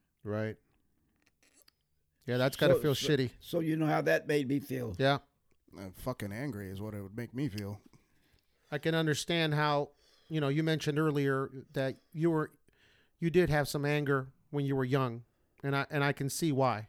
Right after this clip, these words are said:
Speaker 2: Yeah.
Speaker 1: Absolutely. It's a natural thing to be or to have.
Speaker 3: No, I'd be hella pissed off.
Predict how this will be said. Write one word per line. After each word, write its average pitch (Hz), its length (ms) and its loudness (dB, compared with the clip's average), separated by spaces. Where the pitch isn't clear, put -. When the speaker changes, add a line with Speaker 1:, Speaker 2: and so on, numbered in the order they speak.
Speaker 2:
Yeah. 190 320 -6
Speaker 1:
Absolutely. 139 640 -2
It's 131 140 -8
a 147 40 -2
natural 143 400 -2
thing 151 220 -2
to 131 60 0
be 143 240 -4
or 151 140 -2
to 139 140 0
have. 165 240 -2
Speaker 3:
No, 175 180 -12
I'd 98 80 -14
be 110 100 -10
hella 160 300 -6
pissed - 340 -4
off. 175 320 -6